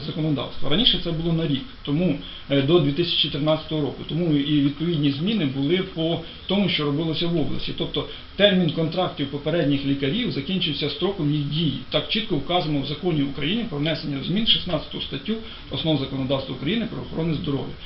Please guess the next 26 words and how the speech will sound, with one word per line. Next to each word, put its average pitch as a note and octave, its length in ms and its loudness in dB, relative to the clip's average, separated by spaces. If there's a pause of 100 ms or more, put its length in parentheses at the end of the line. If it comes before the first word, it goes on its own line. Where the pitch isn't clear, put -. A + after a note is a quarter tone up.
(220)
Ніяких F3+ 340 2
пролонгувань, E3 960 4 (400)
якихось D#3 460 4
пе-, D#3+ 320 2
пе-, D#3+ 180 4
переходів D#3+ 960 4
в C3+ 240 2
безстрокові C#3+ 1120 4 (680)
терміни, G#3 500 8
угоди F#3+ 760 8
не D#3+ 120 6
може F#3 280 8
бути. B2 220 -2 (220)
Є D#3+ 140 6
закон A#3 300 2
України, G#3 380 4
його F3 140 2
потрібно F3 340 0
дотримуватися. D3+ 680 10 (400)
Більше G#3 340 8
того, A#2+ 280 -4
якщо D3 280 4
є A3+ 220 2
якісь G3 320 0
рішення E3 440 4
судів, C3+ 480 -2